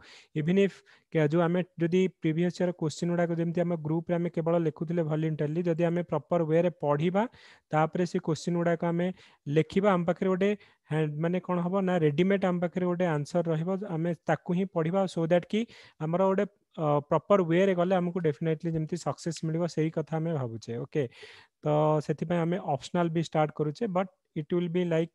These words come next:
ଅ, ତମର ଯୋଉମାନେ ଇଣ୍ଟରେଷ୍ଟେଡ୍ ସେଇମାନଙ୍କ ପାଇଁ ରହିବ। ଆଉ particularly ଜଣେ ଡେଡିକେଟଲି ଫ୍ୟାକଲ୍ଟି, ଅ, ମାନେ ଯିଏ କି ଆମର, ଅ, ଯୋଉ ତମମାନଙ୍କୁ ଗାଇଡ୍ କରିବେ ଆଉ ପଢ଼େଇବେ ସିଏ ରହିବେ। ଓକେ, ଆଉ କିନ୍ତୁ, ଅ, it,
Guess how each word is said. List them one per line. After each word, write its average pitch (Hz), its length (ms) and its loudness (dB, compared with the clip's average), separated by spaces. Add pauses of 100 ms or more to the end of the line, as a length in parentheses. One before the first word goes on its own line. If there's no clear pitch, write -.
ଅ, 151 140 2 (560)
ତମର 160 380 2
ଯୋଉମାନେ 160 380 0
ଇଣ୍ଟରେଷ୍ଟେଡ୍ 156 680 0 (340)
ସେଇମାନଙ୍କ 160 500 0
ପାଇଁ 165 240 -2
ରହିବ। 165 360 0 (500)
ଆଉ 156 120 2
particularly 170 600 0
ଜଣେ 160 260 0
ଡେଡିକେଟଲି 156 560 0
ଫ୍ୟାକଲ୍ଟି, 151 580 -2 (460)
ଅ, 135 60 -2 (160)
ମାନେ 143 260 -2 (340)
ଯିଏ 156 200 -2
କି 165 140 -4
ଆମର, 156 220 0 (360)
ଅ, 143 120 -2 (240)
ଯୋଉ 151 320 -4
ତମମାନଙ୍କୁ 156 500 -4
ଗାଇଡ୍ 143 280 0
କରିବେ 151 300 -4
ଆଉ 147 80 -4
ପଢ଼େଇବେ 147 400 -4 (220)
ସିଏ - 240 -4
ରହିବେ। 156 360 -2 (460)
ଓକେ, 151 260 -4 (460)
ଆଉ 147 200 0
କିନ୍ତୁ, 175 400 -2 (420)
ଅ, 151 100 0 (240)
it, 185 140 -2